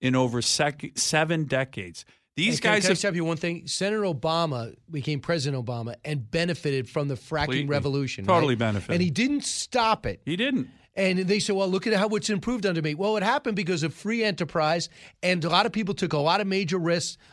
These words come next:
Speaker 2: on this fracking technology. So it grew there, and then Trump said, "I, I'm, I'm gonna make this boom."
Speaker 1: Yeah, and w-, and he did it,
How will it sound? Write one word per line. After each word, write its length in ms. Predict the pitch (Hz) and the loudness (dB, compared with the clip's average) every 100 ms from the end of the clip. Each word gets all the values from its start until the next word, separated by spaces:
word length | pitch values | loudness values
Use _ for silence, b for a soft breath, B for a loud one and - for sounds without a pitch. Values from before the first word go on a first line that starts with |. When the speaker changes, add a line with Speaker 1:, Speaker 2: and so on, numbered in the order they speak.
| - | -4
Speaker 2:
on 140 | 160 | 0
this 120 | 165 143 | 0 0
fracking 380 | 170 156 165 | 0 0 -2
technology. 640 | 139 139 131 110 104 104 113 B B | -4 -4 -4 -4 -4 -6 -8 B B
So 260 | - 180 170 | -2 0 0
it 260 | 185 208 | -2 -4
grew 380 | - 190 262 269 | -4 0 0 2
there, 340 | 170 147 143 - | 0 0 -2 -2
and 120 | 175 | -2
then 100 | 175 | -2
Trump 240 | - 240 | -2 -4
said, 280 | - 165 151 - | -2 -2 -2 -2
"I, 220 | 175 202 | -2 0
I'm, 240 | 175 202 170 | -2 -2 -2
I'm 140 | 180 | -2
gonna 160 | 233 185 | 0 0
make 420 | 160 170 233 - | 0 0 -2 -4
this 280 | 196 180 - b b b - | -4 -4 -6 b b b 0
boom." 460 | 214 269 190 95 - - | 2 4 0 -4 -8 0
Speaker 1:
Yeah, 180 | 147 120 - | 2 2 0
and 200 | 135 131 | 0 0
w-, 200 | - 139 | 0 0
and 80 | |
he 80 | 139 | 2
did 240 | 135 180 127 | 4 4 2
it, 160 | - | -4